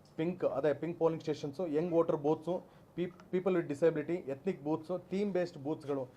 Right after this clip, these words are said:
ಐದು ರೀತಿಯ ಕಾನ್ಸೆಪ್ಟ್ಗಳಲ್ಲೂ ಕೂಡ ಚುನಾವಣಾ ಆಯೋಗದ ನಿರ್ದೇಶನದ ಪ್ರಕಾರ, ಆ, ಏನೇನು, ಆ, ಪಿಂಕ್ ಪೋಲಿಂಗ್ ಸ್ಟೇಷನ್ಸ್‌ಗಳು ಅವನ್ನೆಲ್ಲ ಮಾಡಬೇಕಾಗಿರುತ್ತೆ, ಅದ್ರ ಬಗ್ಗೆ ಕ್ರಮ ವಹಿಸ್ತಾ ಇದ್ದೀವಿ. ನಮ್ಮಲ್ಲಿ ಈಗ already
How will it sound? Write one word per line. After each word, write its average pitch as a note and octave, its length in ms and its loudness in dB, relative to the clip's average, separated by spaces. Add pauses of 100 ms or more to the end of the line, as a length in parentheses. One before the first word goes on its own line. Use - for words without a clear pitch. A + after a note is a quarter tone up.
(200)
ಐದು F3+ 220 2
ರೀತಿಯ F3 240 2
ಕಾನ್ಸೆಪ್ಟ್ಗಳಲ್ಲೂ D3 640 0
ಕೂಡ D#3 140 -2 (400)
ಚುನಾವಣಾ E3+ 320 4
ಆಯೋಗದ D#3+ 260 2
ನಿರ್ದೇಶನದ D#3 580 -2
ಪ್ರಕಾರ, D3+ 320 2 (480)
ಆ, C#3 160 2
ಏನೇನು, D#3 680 2
ಆ, C3+ 40 -2
ಪಿಂಕ್ E3+ 320 -4
ಪೋಲಿಂಗ್ D#3+ 220 2
ಸ್ಟೇಷನ್ಸ್‌ಗಳು D3+ 480 -2
ಅವನ್ನೆಲ್ಲ C#3+ 280 2
ಮಾಡಬೇಕಾಗಿರುತ್ತೆ, C#3 840 0 (240)
ಅದ್ರ C#3 140 -2
ಬಗ್ಗೆ C#3+ 240 -2
ಕ್ರಮ D3 220 0
ವಹಿಸ್ತಾ B2+ 440 0
ಇದ್ದೀವಿ. G#2 180 -6 (440)
ನಮ್ಮಲ್ಲಿ D#3+ 300 2
ಈಗ D3+ 160 2
already F3 280 4